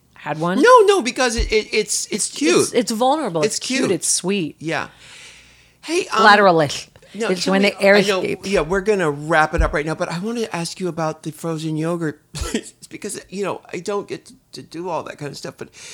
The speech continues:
Speaker 2: does Pinkberry have a lot of calories? It's like, it's like
Speaker 1: Okay, hold on.
Speaker 2: three hundred fifty.
Speaker 1: Well, how do we get from a lateral lisp
Speaker 2: I, I don't
Speaker 1: to
Speaker 2: know.
Speaker 1: Pinkberry? Did
Speaker 2: I
Speaker 1: you see
Speaker 2: don't
Speaker 1: something?
Speaker 2: know. I don't
Speaker 1: Can we
Speaker 2: know.
Speaker 1: talk, before we get to that, can we talk just for a minute about this candle? Do you smell
Speaker 2: Okay.
Speaker 1: how incredible it
Speaker 2: I
Speaker 1: is?
Speaker 2: love this candle.
Speaker 1: Okay.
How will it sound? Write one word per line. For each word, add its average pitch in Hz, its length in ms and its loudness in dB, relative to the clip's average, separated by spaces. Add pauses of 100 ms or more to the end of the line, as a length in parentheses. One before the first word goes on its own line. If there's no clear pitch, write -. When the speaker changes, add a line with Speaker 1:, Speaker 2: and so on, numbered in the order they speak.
(180)
Speaker 2:
does 233 200 -4
Pinkberry 277 500 2
have 226 100 4
a 196 60 0
lot 170 180 4
of 165 80 -4
calories? 160 440 0
It's - 80 0
like, 214 200 -2
it's 196 100 -2
like 269 180 -6 (260)
Speaker 1:
Okay, 214 260 2
hold 226 180 2
on. 180 140 4
Speaker 2:
three - 0 -
hundred - 40 -4
fifty. 185 120 0
Speaker 1:
Well, 262 80 4
how 339 60 4
do 427 100 2
we 392 120 2
get 262 140 2
from 208 120 -2
a 202 40 4
lateral 196 440 4
lisp 185 360 2
Speaker 2:
I, 214 160 -2 (400)
I 202 120 -2
don't 247 140 0
Speaker 1:
to 233 80 0
Speaker 2:
know. 240 280 6
Speaker 1:
Pinkberry? 175 180 8
Did 185 100 4
Speaker 2:
I 160 40 4
Speaker 1:
you 226 100 2
see - 200 -2
Speaker 2:
don't 208 360 10
Speaker 1:
something? 147 300 -2
Speaker 2:
know. 147 460 4
I 123 100 -2
don't 151 220 -2
Speaker 1:
Can 311 80 4
we 349 140 4
Speaker 2:
know. 269 120 2
Speaker 1:
talk, 311 180 2
before 262 300 0
we 294 80 0
get 247 180 0
to 233 80 -2
that, 185 160 0
can 208 100 -4
we 214 100 0
talk 208 220 -6
just - 180 -8
for 208 80 -4
a - 20 -2
minute 185 220 -4
about 165 380 -2
this 165 140 -4
candle? 135 540 -12 (640)
Do 247 80 -12
you 254 60 -8
smell 277 440 -2
Speaker 2:
Okay. 285 80 -6
Speaker 1:
how 269 160 -4
incredible 190 460 -6
it 175 60 0
Speaker 2:
I 175 40 0
Speaker 1:
is? 170 80 -2
Speaker 2:
love 165 160 -2
this 151 140 -12
candle. 143 340 -6
Speaker 1:
Okay. 156 140 -4